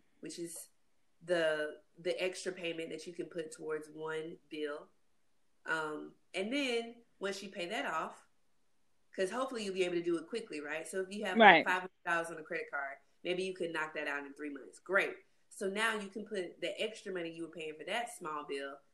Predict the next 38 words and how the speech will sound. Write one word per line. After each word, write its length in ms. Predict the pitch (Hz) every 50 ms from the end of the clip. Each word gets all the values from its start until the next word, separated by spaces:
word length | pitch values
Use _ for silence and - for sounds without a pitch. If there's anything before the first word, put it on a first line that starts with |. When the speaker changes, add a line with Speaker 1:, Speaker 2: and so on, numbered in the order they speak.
| _ _ -
Speaker 1:
you 120 | - - - -
add 240 | 165 180 190 196 185
it 120 | 175 170
to 100 | - 185
the 80 | 165 160
snowball, 600 | - 196 202 208 202 170 147 143 139 139 139 - -
it 140 | 165 165 160
makes 220 | 156 143 - -
it 100 | 143 -
bigger. 380 | 165 165 160 - 120 117 - - -
And 160 | 156 165 165
then 200 | 185 196 196 196
you 100 | 180 180
have 180 | 170 165 156 143
a 60 | 151 143
bigger, 460 | - 156 156 156 156 151 143 139 143 - - _ _ _ _ _ _ _ _ _ -
like, 300 | - 143 143 139 - - -
extra 400 | 165 165 165 - - 170 156 151
amount 360 | 151 147 147 143 139 - -
to 100 | - -
pay 180 | - 160 147 143
on 100 | 139 143
the, 180 | 143 143 143 - -
the 80 | 151
second 360 | 151 - 214 196 202 - 175 -
bill. 260 | 131 101 98 104 - - _ _ _ _ _ -
And 120 | - 160
then 100 | 214 156
you 80 | 165 170
pay 180 | 170 - 202
that 160 | 196 214 220 208 180
off. 180 | 175 160 - - - _ _ _ _ -
And 100 | - 226
then 80 | 233
the 60 | 233 240
snowball 400 | 240 254 262 262 254 247 254 247
gets 160 | 254 247 -
bigger 360 | - 294 294 247 262 254 254